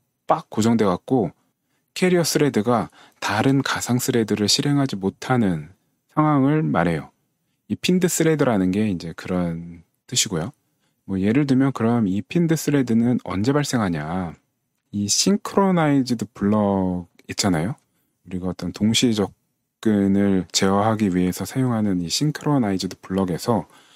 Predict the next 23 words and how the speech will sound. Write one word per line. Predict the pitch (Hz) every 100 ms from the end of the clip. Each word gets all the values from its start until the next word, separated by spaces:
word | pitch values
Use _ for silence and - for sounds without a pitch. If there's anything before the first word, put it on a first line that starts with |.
| - - _
아이오 | - 98 127 170 160
블로킹이 | 117 107 107 - 101
발생하면 | 87 - 98 87 120 104 73 _ _ _ _ _
이 | - 95
제이브이엠은 | - 131 139 117 95 104 113 80 _ _ _ _ _ _ _
가상 | - 101 - 143
스레드를 | - 131 107 110 127 101 _ _ -
캐리어 | - 185 175
스레드에 | - 147 139 120 113 110
고정시켜 | 101 113 123 - 110
버려요. | 87 76 67 - _ _ _ _ _ -
즉, | 127 120
그 | - -
캐리어 | - 165 160 147
스레드가 | - 147 120 120 120 87 - _ -
다른 | - 101 127 123
가상 | - 117 - 127
스레드를 | - 120 101 95 104 135
실행할 | - - 151 147
수 | -
없게 | 87 -
되는 | 131 107 87
거죠. | 73 -